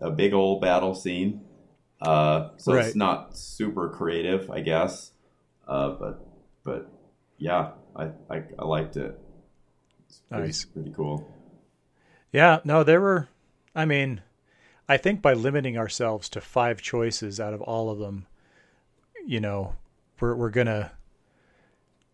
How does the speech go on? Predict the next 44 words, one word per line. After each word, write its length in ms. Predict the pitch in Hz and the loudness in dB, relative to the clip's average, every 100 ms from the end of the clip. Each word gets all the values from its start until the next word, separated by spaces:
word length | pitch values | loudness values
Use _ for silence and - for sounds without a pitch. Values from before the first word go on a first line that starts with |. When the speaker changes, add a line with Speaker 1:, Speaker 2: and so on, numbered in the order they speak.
| _ _ - | _ _ 2
Speaker 2:
there's, 220 | 160 160 | 4 4
I 80 | 139 | 4
mean, 120 | 151 | 8
there's 160 | 147 - | 8 6
still 160 | 160 | 2
plenty 300 | 143 147 143 | 2 2 4
of 80 | 127 | 6
other 180 | 127 123 | 6 6
good 160 | 123 | 4
ones 200 | 120 117 | 2 0
to 80 | - | -2
choose 260 | - 123 117 | -2 -2 -2
from, 340 | 110 101 98 - - | -4 -4 -6 -12 -8
right? 320 | 110 110 117 - - | -2 0 0 -2 0
Speaker 1:
What 160 | 131 160 | 2 4
would 160 | 139 | 4
you, 260 | 113 - 113 | 6 6 4
Speaker 2:
They 60 | 110 | 0
Speaker 1:
if 100 | 127 | 4
you 140 | 151 | 6
had 140 | 143 | 6
an 100 | 120 | 6
honorable 340 | 113 113 101 92 | 2 2 4 4
mention, 680 | 98 101 - 82 73 90 90 - - - - | 4 2 0 -2 -2 -4 -8 -14 -20 -20 -10
one 180 | 85 | -6
or 60 | 82 | -6
two, 240 | - 80 82 | -4 -4 -2
what, 260 | 85 - | -4 -4
what 180 | 80 82 | -8 -6
would 160 | 80 156 | -4 0
you, 40 | |
Speaker 2:
If 120 | 156 170 | 4 8
I 100 | 202 | 8
was, 180 | 196 - | 6 4
Speaker 1:
what 40 | |
would 40 | 156 | 4
Speaker 2:
if 80 | |
Speaker 1:
you 60 | 160 | 6
Speaker 2:
I 20 | |
was 100 | 185 | 6
Speaker 1:
throw 60 | 156 | 4
Speaker 2:
gonna 100 | 165 | 2
Speaker 1:
in 40 | |
Speaker 2:
go 80 | 147 | 6